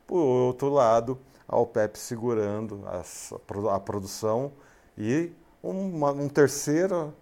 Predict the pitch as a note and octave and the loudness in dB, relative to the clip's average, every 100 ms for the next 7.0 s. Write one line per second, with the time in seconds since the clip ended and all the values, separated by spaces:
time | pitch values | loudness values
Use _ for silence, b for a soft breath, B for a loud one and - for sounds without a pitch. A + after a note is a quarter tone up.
0 | - C#3 - - A#2+ A#2+ C3 D3 B2+ A2+ | -8 -8 -6 0 0 2 -2 -10 -10 -8
1 | A#2+ A2 G#2 - G2 - - A#2 A2 - | -8 -8 -8 -10 -18 -20 -6 -6 -6 -4
2 | A2+ G#2+ B2 A2+ A#2 - B2 A#2+ A#2+ B | -4 -2 -2 -2 -2 -6 -4 -4 -6 B
3 | B B A2 G2 - A2+ B2 D3+ - - | B B -6 -6 -6 -6 -4 -6 -10 -12
4 | G#2+ G#2+ F#2+ F#2+ - F#2 F2+ - B2 C3+ | -8 -4 -2 -4 -4 -10 -10 -4 2 2
5 | C3+ C3+ B B - G#2+ - A2 A#2 A2 | 2 -8 B B -10 -10 -8 -6 -6 -6
6 | F#2+ G2+ F#2+ F#2+ G2+ G2 A2+ B2 B2+ | -8 -6 -6 -6 -6 -4 -2 -4 -6